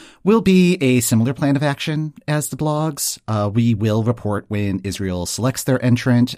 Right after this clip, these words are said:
and reveals their song, but we aren't planning on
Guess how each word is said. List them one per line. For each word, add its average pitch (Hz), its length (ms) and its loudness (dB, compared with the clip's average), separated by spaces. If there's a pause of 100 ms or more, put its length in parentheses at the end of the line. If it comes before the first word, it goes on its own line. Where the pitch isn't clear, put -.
and 101 380 -2
reveals 90 480 -6
their 82 140 -8
song, 120 580 -2 (540)
but 151 340 4
we 156 320 2
aren't 135 280 4
planning 123 420 4 (100)
on 101 260 0